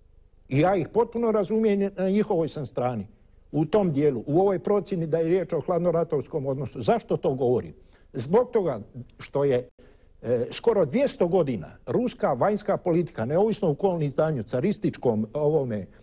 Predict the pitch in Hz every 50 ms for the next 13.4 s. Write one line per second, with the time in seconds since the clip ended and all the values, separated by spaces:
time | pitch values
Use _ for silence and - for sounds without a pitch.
0 | - - - - - - - - 131 131 127 - 196 214 220 226 202 - - 139
1 | 135 151 - 160 156 139 135 135 123 127 131 156 160 143 127 120 113 - - -
2 | - - _ _ - _ - 127 143 151 143 151 135 120 - - 127 123 156 156
3 | 147 - - 110 - - - - - - _ _ - 208 220 202 - - 196 196
4 | 196 208 185 151 - - 156 135 127 - - 185 190 175 185 190 170 165 156 143
5 | 143 139 127 123 123 - 135 - - 139 135 131 - - 131 113 117 - 131 120
6 | 113 113 113 117 - - 117 123 104 110 117 - 117 117 110 - 170 165 180 156
7 | 123 - 160 190 240 240 208 233 208 - 208 180 - - - - - - - 269
8 | 294 302 285 269 247 226 190 147 110 - - - - 247 277 277 247 262 247 202
9 | 160 120 113 123 160 214 247 247 220 - - 240 226 185 180 160 135 117 - 170
10 | 170 160 156 202 233 226 208 247 220 214 208 185 - - 160 127 139 156 120 165
11 | 180 190 196 185 170 139 120 - 180 175 175 190 156 - - - 165 151 151 143
12 | 135 147 131 - - - 95 - - - - _ - - 233 240 - 240 226 208
13 | 165 156 135 104 87 - -